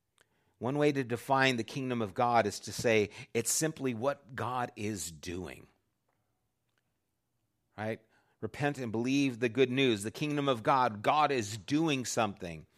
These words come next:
near us. We might say things like, "God has revealed himself to me," like Jacob would in the dream. Or, or, "God has spoken to my heart." Or, "Our hearts were burning within us," right? All,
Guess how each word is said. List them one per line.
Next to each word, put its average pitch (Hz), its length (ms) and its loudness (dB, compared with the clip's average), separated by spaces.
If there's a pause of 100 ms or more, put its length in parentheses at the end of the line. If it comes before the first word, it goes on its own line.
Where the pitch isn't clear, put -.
(340)
near 110 520 0
us. - 400 -4 (600)
We 110 80 -4
might 143 240 6
say 147 160 8
things 139 260 -2
like, 117 180 8
"God 143 220 2
has 120 180 0
revealed 139 560 2
himself 120 440 -2
to - 80 -12
me," 104 200 -4
like 87 220 -4
Jacob 110 460 -2
would 95 160 2
in 92 100 -6
the 92 100 -2
dream. 87 520 -6 (720)
Or, - 180 -2
or, 135 120 2
"God 135 380 4
has 120 260 6
spoken 135 580 2
to 131 160 -8
my 117 280 2
heart." 120 600 6 (1000)
Or, 139 140 2
"Our 131 260 8 (220)
hearts - 400 4
were 127 140 0
burning 139 580 2
within 117 340 2
us," 90 220 -2
right? 143 180 10
All, 180 360 6